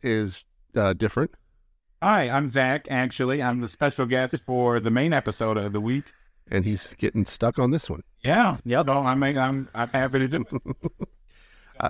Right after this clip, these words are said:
Speaker 2: don't know what to expect here, but
Speaker 1: Um, what are, what are you this week?
Speaker 3: Oh, uh, I'm, I don't fuck, I never know what I am in advance.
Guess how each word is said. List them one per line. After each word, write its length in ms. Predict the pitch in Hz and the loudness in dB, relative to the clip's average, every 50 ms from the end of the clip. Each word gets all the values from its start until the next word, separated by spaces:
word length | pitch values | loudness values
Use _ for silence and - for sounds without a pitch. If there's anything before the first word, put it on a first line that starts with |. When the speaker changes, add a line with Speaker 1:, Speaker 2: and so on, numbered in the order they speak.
| - | -2
Speaker 2:
don't 160 | 123 120 120 123 | -2 0 2 2
know 100 | 127 123 | 4 4
what 120 | 127 123 120 | 2 2 2
to 140 | 123 123 | 2 2
expect 380 | 123 113 - - 131 123 117 - | 2 0 0 0 0 0 0 0
here, 240 | 143 139 156 196 196 - | 0 0 0 0 0 2
but 220 | - 117 113 113 - - _ _ _ _ _ _ _ _ _ _ _ _ _ _ _ _ _ _ _ _ _ _ - | 2 2 2 2 -2 -6 _ _ _ _ _ _ _ _ _ _ _ _ _ _ _ _ _ _ _ _ _ _ -2
Speaker 1:
Um, 440 | 110 110 107 104 101 104 104 104 104 | 0 2 2 4 4 2 2 2 2
what 140 | 104 107 117 | 2 2 2
are, 180 | 113 107 104 - _ - - _ _ _ - - _ _ - - _ _ - - - - - - | 0 -4 -4 -8 _ -20 -20 _ _ _ -20 -20 _ _ -20 -20 _ _ -20 -20 -20 -20 -16 -8
what 160 | - 110 101 | -4 -2 0
are 20 | 107 | 0
you 120 | 110 110 | 0 0
this 180 | 107 113 104 - | 0 -2 -2 0
week? 240 | 117 113 - - - - _ _ _ _ _ _ - | -2 -2 -4 -6 -16 -20 _ _ _ _ _ _ -4
Speaker 3:
Oh, 360 | - 143 139 131 123 117 120 | 0 2 2 4 2 2 2
uh, 340 | - 135 131 131 127 123 - | 2 2 2 4 2 2 2
I'm, 380 | - 123 131 131 131 127 120 - _ _ _ _ _ _ _ _ _ _ _ _ _ _ _ _ - - | 0 0 0 0 -2 -4 -6 -8 _ _ _ _ _ _ _ _ _ _ _ _ _ _ _ _ -16 -8
I 180 | - - 131 160 | -4 0 0 0
don't 340 | 160 - 165 156 143 - - | 0 -2 -4 -4 -6 -6 -6
fuck, 220 | - - 123 - - | -2 -2 -2 -2 -2
I 80 | - 143 | -2 0
never 240 | 156 160 156 147 151 | 0 0 0 0 0
know 100 | 135 127 | 0 0
what 160 | 117 113 113 | 2 2 2
I 80 | 110 107 | 4 4
am 180 | 104 107 110 | 2 2 0
in 60 | 110 | 0
advance. 560 | 107 98 87 87 104 107 110 107 104 - - | -2 -2 -2 -2 0 0 0 -2 -2 -4 -6